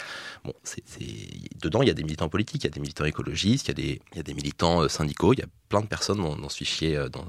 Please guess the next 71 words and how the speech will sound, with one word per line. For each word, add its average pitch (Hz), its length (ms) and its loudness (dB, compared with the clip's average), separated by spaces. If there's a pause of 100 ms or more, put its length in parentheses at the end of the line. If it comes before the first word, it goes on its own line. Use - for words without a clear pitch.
dans 71 140 -6
ce - 140 -10
fichier - 360 2
S, 95 180 4
dans 71 80 -4
le 73 60 -6
fichier - 200 -2
des 73 60 0
personnes - 260 -4
recherchées - 380 2
encore 78 180 0
plus, - 220 2
parce - 120 -4
que - 100 -6
le - 40 -8 (420)
fichier - 180 -2
des 67 40 0
personnes - 240 -8
recherchées, 71 320 -2
il 98 60 4
y 92 40 8
a 78 40 6
aussi - 140 -2
des 73 100 -4
personnes - 240 -6
malades, 76 320 -2
il - 60 -8
y - 0 -
a - 20 -6
aussi - 160 -10
des... - 60 -12 (120)
enfin, - 140 -12
il 80 60 -6
y - 20 -10
a, - 40 -12 (160)
il - 60 -10
y - 40 -10
a, - 40 -12
il 71 80 -10
y - 20 -6
a 76 40 -6
beaucoup 80 200 -6
de 76 60 -6
gens. - 140 0 (120)
Et 80 60 -4
cette - 220 2
logique 82 320 2
de 73 240 4
l'identification 73 720 0
permanente 85 340 0
dans 69 100 2
l'espace 65 300 -4
public, - 360 0
bah - 160 -6
oui, 107 120 2
effectivement, - 540 0
euh, - 20 2
Christian - 300 -8
Estrosi, 69 400 -4
c'est - 140 0
son 71 180 0
rêve, 98 260 4
c'est - 180 -6
son - 140 -14
rêve 90 160 2
de 71 80 0
mettre 73 160 -2
toujours 80 240 0
plus 90 220 0
de 76 60 -4
sécurité. - 540 -2